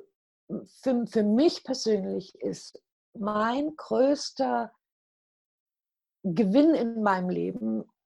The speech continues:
wenn ich mich und mein Potenzial zu, wirklich lebe, wenn ich es schaffe, auch meine jetzigen Grenzen noch zu sprengen,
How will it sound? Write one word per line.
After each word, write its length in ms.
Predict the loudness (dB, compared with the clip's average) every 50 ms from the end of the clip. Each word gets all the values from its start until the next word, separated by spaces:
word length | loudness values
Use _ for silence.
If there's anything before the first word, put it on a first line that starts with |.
| _ -12
wenn 380 | -6 0 2 2 2 2 0
ich 240 | -4 -8 -10 -8 -8
mich 580 | -4 -2 0 2 2 2 2 0 -2 -6 -8 -8
und 240 | -8 -8 -8 -6 -4
mein 420 | -2 0 0 0 0 -2 -4 -6
Potenzial 1200 | -6 -4 -2 -2 0 0 -2 -2 -4 -6 -8 -6 -2 0 0 2 2 0 0 2 2 0 0 -2 -6 _ _ _ _ _ _ _ _ _ _ _ _ _ _ _ _ _ _ _ _ _ _ _ _ _ _ _ _ _ _ _ _ _ _
zu, 320 | -10 -6 -4 -4 -4 -4 _
wirklich 460 | -4 2 4 4 4 2 0 -6 -2 2
lebe, 480 | 4 6 6 6 4 2 -2 -4 -8 _ _ _ _ _ _ _
wenn 240 | -2 0 0 2 0
ich 160 | 0 -2 -4
es 200 | -6 -4 -6 -6
schaffe, 720 | -6 -2 -2 -2 -2 -2 0 2 4 6 6 4 2 0 -6 _ _ _ _ _ _ _ _ _ _ _ _ 0
auch 180 | 2 2 2 2
meine 300 | 2 2 4 4 2 4
jetzigen 480 | 4 4 4 2 0 -2 -2 -2 -2
Grenzen 580 | -2 -2 -2 -2 -2 -2 -4 -4 -4 -2 -2 -2
noch 400 | -2 -2 -2 -4 -4 -6 -10 -10
zu 160 | -8 -8 -6
sprengen, 800 | -6 -8 -10 -10 -10 -8 -4 -4 -2 -2 -2 -2 -2 -2 -4